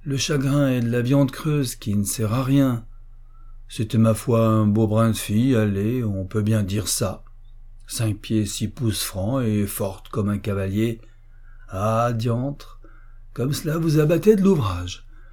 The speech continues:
Toujours la première et la dernière debout. Elle avait dix vaches à traire par jour, et puis elle trottait au marché sur son bonnet entre ses paniers. Fallait voir quelque temps qu'il fasse, pluie ou grêle, vent ou neige, c'était égal.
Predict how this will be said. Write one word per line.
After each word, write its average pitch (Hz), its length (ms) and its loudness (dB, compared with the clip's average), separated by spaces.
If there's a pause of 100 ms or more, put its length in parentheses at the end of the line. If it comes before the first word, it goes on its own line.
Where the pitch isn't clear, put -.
(260)
Toujours 113 300 0
la 113 100 6
première 127 560 0
et 143 80 2
la 131 140 2
dernière 131 340 4
debout. 135 400 2 (560)
Elle 160 160 -2
avait 170 160 4
dix 170 260 2
vaches 147 300 0
à 98 120 -4
traire 101 420 -6
par 104 240 -4
jour, 104 400 -2 (420)
et 151 80 -8
puis 208 140 0
elle 175 100 2
trottait 165 300 -4
au 190 100 0
marché 151 440 -4
sur 143 260 -8
son 143 180 -2
bonnet 135 380 0
entre 135 300 -4
ses 117 180 -2
paniers. 120 480 2 (640)
Fallait 104 240 0
voir 107 480 2
quelque 180 340 -2
temps 107 300 -4
qu'il 127 220 -4
fasse, - 460 -6 (280)
pluie 151 240 4
ou 101 140 2
grêle, 135 540 0 (220)
vent 147 300 2
ou 113 120 4
neige, 123 640 0
c'était 117 460 -4
égal. 123 400 2